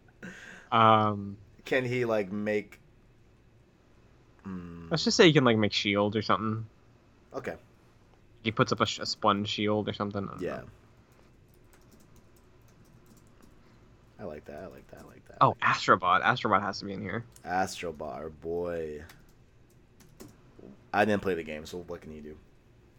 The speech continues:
Speaker 1: Uh, he just saves his buddies, so, like,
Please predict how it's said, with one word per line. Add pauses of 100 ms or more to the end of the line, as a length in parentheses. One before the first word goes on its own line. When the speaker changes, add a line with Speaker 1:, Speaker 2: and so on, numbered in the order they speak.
(360)
Speaker 1:
Uh,
he
just
saves
his
buddies,
so,
like,